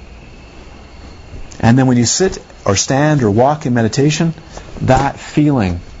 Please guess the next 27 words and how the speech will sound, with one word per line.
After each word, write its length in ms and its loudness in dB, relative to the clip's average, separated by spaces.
of 400 2
"I 200 2
will, 500 4
I 180 2
shall, 800 2
I 140 2
can 200 0
do 140 4
this" 420 -2
is 140 4
in 100 2
you. 120 2
It's 140 -16
the 60 -16
case. 240 -4
So 160 4
before 340 2
we 120 4
get 260 0
to 140 -2
this 240 0
thing 240 -2
about 400 2
emptiness 640 2
and 380 0
contemplating 1000 2
illusion, 440 2